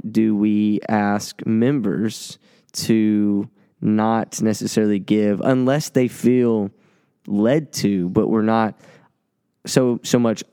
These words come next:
obligating them to give, but there is kind of an obligation or understanding as a church member that you would tithe, that you would give. So would you, would you talk about that for a minute?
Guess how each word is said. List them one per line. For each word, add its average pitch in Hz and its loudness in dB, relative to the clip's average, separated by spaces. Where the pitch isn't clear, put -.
obligating 113 0
them 101 0
to 110 -2
give, 104 0
but 104 0
there 107 2
is 107 0
kind 110 0
of 104 0
an 104 0
obligation 107 0
or 101 0
understanding 101 0
as 113 -4
a - -4
church - -2
member 104 0
that - -8
you 104 0
would 104 0
tithe, 95 -4
that - -8
you 98 0
would 98 -2
give. - -6
So 110 0
would 123 0
you, 123 2
would 127 0
you 127 -6
talk 151 0
about 147 0
that - 0
for - -2
a - 2
minute? 147 -2